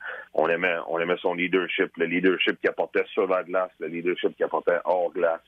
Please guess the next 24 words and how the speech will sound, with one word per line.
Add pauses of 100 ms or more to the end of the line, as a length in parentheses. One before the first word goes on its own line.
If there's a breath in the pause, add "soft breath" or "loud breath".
(760 loud breath)
Euh,
le,
le
respect
qu'il
allait
nous
apporter.
On
voulait
que
ce
soit (100)
pas
plaisant
pour
les
équipes
de
faire
le
voyage
au
Cap-Breton.